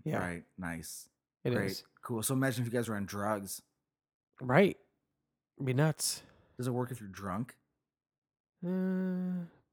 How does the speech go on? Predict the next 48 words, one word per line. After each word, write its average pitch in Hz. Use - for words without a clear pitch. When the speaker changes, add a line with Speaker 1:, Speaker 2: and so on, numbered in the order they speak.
Speaker 1:
probably. 139
Close -
enough 131
to 127
drugs. 131
Speaker 2:
That 117
Speaker 1:
Just 143
Speaker 2:
sh-, -
Speaker 1:
not, 143
Speaker 2:
that 143
Speaker 1:
just, 160
Speaker 2:
should, 127
that 123
should 117
be 110
in 92
a 85
shirt, 98
not -
Speaker 1:
just, 160
Speaker 2:
a 170
Speaker 1:
just -
Speaker 2:
box. 175
Speaker 1:
not 170
this, 143
uh, 123
special, 117
specialty 117
drug. 117
Speaker 2:
'Cause, 135
like, 139
if 156
he 170
said 165
what 165
the 143
drug 120
was, 107
I 117
did 120
not 120
pay 120
attention 107
to 101
what 95
the 98
name 87
was. 85